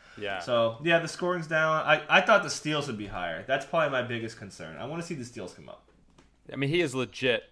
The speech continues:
Speaker 1: not an assist guy. He now is at a hundred and seven career games and has one game of more than six assists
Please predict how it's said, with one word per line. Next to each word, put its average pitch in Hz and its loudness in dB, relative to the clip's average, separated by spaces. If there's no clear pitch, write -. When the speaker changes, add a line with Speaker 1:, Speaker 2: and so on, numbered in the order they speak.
Speaker 1:
not 104 0
an 98 -10
assist - -10
guy. 92 0
He 120 -6
now 117 2
is 117 -10
at 110 -2
a 104 2
hundred 117 -4
and 107 -6
seven 113 -2
career 104 -2
games 101 -4
and 98 -10
has 95 -10
one 98 -6
game 95 -6
of 87 -12
more 92 -10
than 87 -14
six - -14
assists - -8